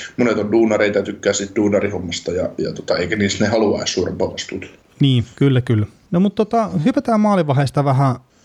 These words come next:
Speaker 2: eteenpäin, mennään puolustukseen, niin no tietenkin Shea Weberin pelikunto on iso kysymys. Tai en mä tiedä, onko se nyt iso kysymys viime kauden jälkeen, mutta että oli kuitenkin tossa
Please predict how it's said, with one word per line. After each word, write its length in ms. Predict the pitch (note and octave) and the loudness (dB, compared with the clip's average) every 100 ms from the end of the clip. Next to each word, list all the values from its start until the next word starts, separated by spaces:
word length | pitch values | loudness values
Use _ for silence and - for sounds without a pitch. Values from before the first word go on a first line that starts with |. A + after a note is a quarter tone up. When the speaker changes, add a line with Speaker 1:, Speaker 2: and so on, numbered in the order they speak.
| E3+ | -2
Speaker 2:
eteenpäin, 600 | E3 E3 C3 A2 B2 C3 | 0 2 2 2 2 2
mennään 240 | C#3 C3+ | 2 2
puolustukseen, 1120 | - D#3+ C3 A#2 - G#2+ - C3 A2+ A2 G#2+ - - - - | 2 2 2 0 -2 -4 -2 0 2 2 0 -4 -18 -20 -6
niin 440 | D3 B2 A#2+ A#2 - _ _ | 0 2 4 0 -4 _ _
no 80 | C#3+ | -2
tietenkin 520 | E3+ F3 E3+ D#3 - _ _ - | 2 0 2 0 -2 _ _ -6
Shea 260 | - E3 | 0 2
Weberin 360 | D3 C3+ B2 A#2 | 2 2 2 2
pelikunto 560 | C3 A#2 G#2+ A2+ G#2+ | 2 2 2 0 0
on 240 | A2+ A2 - - _ - | 2 2 0 -8 _ -6
iso 220 | C3 B2+ A2+ | 0 2 2
kysymys. 540 | B2+ - D3+ D#3+ - _ _ _ | 0 2 2 2 -2 _ _ _
Tai 100 | - | 0
en 60 | B2 | 2
mä 80 | B2+ | 2
tiedä, 120 | C#3+ | 2
onko 80 | A#2+ | 2
se 60 | |
nyt 100 | B2+ | 2
iso 180 | B2 B2 | 2 2
kysymys 320 | B2 A#2+ A#2 | 2 2 2
viime 180 | C3 A#2 | 4 2
kauden 220 | A2+ A2+ | 4 2
jälkeen, 320 | A2+ A2 A#2+ A2+ | 2 2 2 2
mutta 220 | A#2 A2+ | 2 0
että 220 | - A2 - - - | 2 -2 -2 -8 0
oli 140 | B2+ | 2
kuitenkin 380 | B2+ A#2+ A#2+ A#2+ | 2 2 0 -2
tossa 300 | - A#2 - | 0 -2 -4